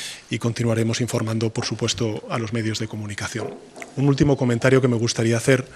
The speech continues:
eh, al conjunto de la ciudadanía y es el de que atiendan y accedan a la información oficial,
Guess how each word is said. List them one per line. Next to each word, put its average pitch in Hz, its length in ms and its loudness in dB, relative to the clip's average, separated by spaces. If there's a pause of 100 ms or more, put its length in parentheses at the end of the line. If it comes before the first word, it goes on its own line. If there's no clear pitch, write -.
(720)
eh, 117 260 2
al 135 140 0
conjunto 131 400 2
de 123 60 4
la 117 100 2
ciudadanía 139 680 2 (540)
y 127 160 2
es - 480 4
el 127 140 0
de 131 160 0
que 139 420 4 (1040)
atiendan 156 800 8
y 147 120 -2
accedan 139 580 6 (360)
a 131 60 0
la 127 100 2
información 117 500 0
oficial, 110 560 -2